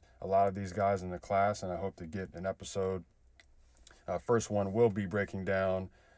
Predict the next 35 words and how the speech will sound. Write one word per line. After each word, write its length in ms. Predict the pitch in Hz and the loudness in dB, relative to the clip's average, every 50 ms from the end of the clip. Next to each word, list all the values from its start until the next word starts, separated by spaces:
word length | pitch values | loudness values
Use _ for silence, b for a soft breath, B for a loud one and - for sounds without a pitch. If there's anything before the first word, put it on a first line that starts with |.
| b b b b b _ - - | b b b b b _ -4 2
my 200 | 104 113 120 113 | 6 6 6 6
favorite 340 | - 107 104 92 95 92 - | 6 2 0 0 0 -4 -6
position. 500 | - 90 87 98 98 92 - - 92 90 | -6 -6 -4 -4 -4 -4 -4 -6 -6 -4
I'm 140 | 90 90 | -4 -2
very 220 | 87 104 98 95 90 | -2 0 0 -2 -2
biased 480 | 82 92 95 95 95 98 95 - - - - - - - | 0 2 4 4 4 4 2 0 -6 -14 -18 -20 -20 -16
with 220 | 87 92 95 - - | -12 -12 -12 -8 -4
the, 260 | 95 95 90 87 85 - - - - | -4 -4 -2 -4 -6 -10 -16 -16 -12
the 80 | - | -6
wide 240 | 98 98 107 101 92 | 0 2 4 4 4
receiver 380 | 95 95 - - 104 95 98 92 | 2 -2 -6 -4 -4 -4 -4 -6
position, 600 | - 95 87 87 104 104 - - 107 101 98 95 b b b b b b b b b b b | -6 -6 -4 -2 -2 -4 -2 -2 -4 -4 -4 -6 b b b b b b b b b b b
but 80 | 92 | 2
I'll 180 | 95 98 98 98 | 2 2 2 0
be 80 | 92 | -2
breaking 380 | 82 92 101 98 95 - 95 90 | -2 0 0 0 0 -2 -2 0
down 220 | 98 95 95 98 | 2 2 2 2
the 60 | 95 90 | 0 -4
receivers 480 | 92 87 - - 107 101 90 92 90 | -6 -6 -6 -4 -4 -4 -4 -6 -8
first. 360 | - - - 104 101 92 - | -8 -4 -2 -2 -2 -2 -4
I'm 100 | 95 90 | -6 -6
doing 240 | 87 98 95 95 92 | -4 -4 -4 -4 -4
a, 140 | 92 92 98 - - | -6 -8 -10 -12 -12
my 160 | - 95 95 98 | -6 -2 -2 -2
research. 520 | 95 95 95 92 - - 98 95 90 - | 0 -2 -4 -6 -6 -6 -6 -6 -8 -10
There's 120 | 90 87 85 | -12 -10 -8
a 40 | 85 | -6
lot 380 | 90 95 98 98 95 95 95 | -2 2 4 6 6 6 4
of 100 | 87 85 - b b b b b b b b b | 0 -4 -8 b b b b b b b b b
interesting 500 | 104 95 - - 104 95 92 - 95 90 | -6 -6 -4 -4 -4 -4 -4 -4 -8 -6
prospects 640 | - 98 98 92 92 - - 95 92 90 - - - - - | -2 0 0 0 0 -2 -4 -6 -6 -6 -8 -12 -18 -18 -16
for 180 | - - 104 95 | -10 -6 -6 -4
the 100 | 95 87 | -4 -6
receiver 600 | 92 90 - - 107 101 92 95 95 92 87 - b b b b b b b b | -6 -8 -6 -4 -4 -4 -4 -2 -4 -4 -6 -8 b b b b b b b b
group. 300 | - 98 95 95 95 - | -8 -6 -4 -4 -4 -6